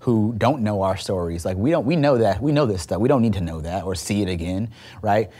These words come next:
And I think, um, when it comes to shows, films and sh-, uh, shows about slavery, kind of same thing, you know, um,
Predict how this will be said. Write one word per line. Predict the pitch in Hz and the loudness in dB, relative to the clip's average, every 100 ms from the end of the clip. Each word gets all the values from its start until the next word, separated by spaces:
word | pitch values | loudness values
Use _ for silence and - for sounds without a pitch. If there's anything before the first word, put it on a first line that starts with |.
| - | -12
And | 123 | -2
I | 120 117 | 0 2
think, | 147 143 | 0 2
um, | 131 120 110 87 - - - - - - | 2 2 0 -2 -8 -20 -20 -20 -20 -10
when | 123 | -4
it | |
comes | 123 117 | -2 0
to | |
shows, | 110 120 | 2 2
films | 127 - 135 117 113 | 0 0 2 2 -2
and | - | -4
sh-, | |
uh, | 120 120 | -2 -2
shows | 110 120 | 0 2
about | 110 101 | 2 0
slavery, | 135 147 139 131 135 131 - - - | 2 2 4 4 2 0 -10 -20 -4
kind | 165 | 0
of | 151 | 2
same | 156 143 | 2 0
thing, | 143 143 | 2 2
you | 131 | 2
know, | 120 117 | 4 4
um, | 110 107 110 104 101 | 2 2 2 0 -2